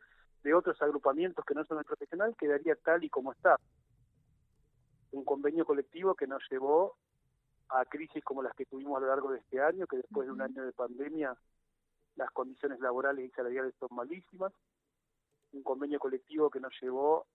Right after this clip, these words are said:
Speaker 1: a mayor deserción de trabajadores, fundamentalmente del sector profesional, pero también del perfil y de otros sectores a lo largo de los últimos años en nuestro sistema de salud.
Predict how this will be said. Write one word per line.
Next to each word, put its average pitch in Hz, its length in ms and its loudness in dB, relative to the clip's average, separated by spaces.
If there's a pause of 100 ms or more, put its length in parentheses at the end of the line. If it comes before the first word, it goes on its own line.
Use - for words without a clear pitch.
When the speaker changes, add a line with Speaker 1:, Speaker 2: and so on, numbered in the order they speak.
(260)
Speaker 1:
a 123 100 2
mayor 175 420 0
deserción 156 540 -2
de 147 100 -2
trabajadores, 131 800 0 (840)
fundamentalmente 143 1000 2
del 127 120 -2
sector - 380 -8
profesional, 139 600 -4
pero 123 180 -6
también 117 420 -14
del 117 120 -14
perfil 135 460 -14
y - 40 -10
de 135 80 0
otros 131 240 -10
sectores 165 420 -4 (400)
a 127 40 -10
lo 127 100 -2
largo 131 260 0
de 123 60 -4
los 117 160 -10
últimos 127 360 -14 (180)
años 147 260 -8
en 120 100 -14
nuestro 120 220 -16
sistema 127 360 -10
de 123 100 -10
salud. 190 320 -4